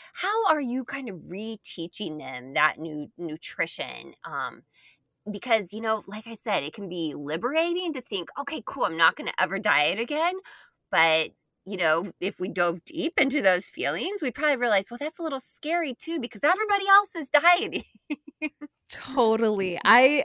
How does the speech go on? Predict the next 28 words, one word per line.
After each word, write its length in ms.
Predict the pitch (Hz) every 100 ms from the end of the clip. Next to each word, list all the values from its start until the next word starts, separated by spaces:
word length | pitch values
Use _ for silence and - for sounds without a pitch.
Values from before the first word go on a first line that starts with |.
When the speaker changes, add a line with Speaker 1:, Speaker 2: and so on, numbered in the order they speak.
| -
Speaker 2:
I 380 | 233 254 277 269
love 460 | 262 233 214 214
this 220 | 202 214 -
question 400 | 226 214 214 214
so 180 | 220
much 320 | 208 220 277 -
because, 540 | 226 233 208 202 - - - - _ _ _
yeah, 280 | 190 208 311 -
you're 280 | 202 269 269
really 400 | 226 247 285 269
diving 460 | 214 233 262 240
into, 380 | - 233 240 269
like, 260 | 220 208 202
the 120 | 208
double-edged 720 | 202 202 214 214 175 202 -
sword 440 | - 208 220 214
that 120 | 202 202
you 160 | 214
go 220 | 208 202
into, 580 | 247 240 - 226 202 190 -
especially, 920 | 220 - - 208 - 233 233 214 220 - - _ _ -
yeah, 320 | 202 214 302
that 240 | 220 240 -
fear. 800 | - - 262 302 214 110 107 -
Like, 340 | 214 214 - -
fear 840 | - - - 294 359 381 381 370 -
is 180 | 247 226
such, 720 | - - 240 247 - - -